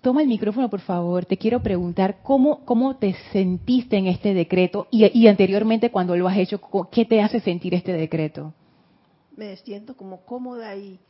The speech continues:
Speaker 2: como así, como alegre y como
Speaker 1: Ajá.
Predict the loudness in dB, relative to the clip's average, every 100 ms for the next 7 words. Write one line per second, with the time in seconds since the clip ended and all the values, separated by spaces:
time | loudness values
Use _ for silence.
0 | _ _ _ _ _ -20 -20 -20 -20 -20
1 | -20 -18 -16 -16 -12 -10 -6 -4 -4 -6
2 | -6 -8 -10 _ -4 -2 -2 -2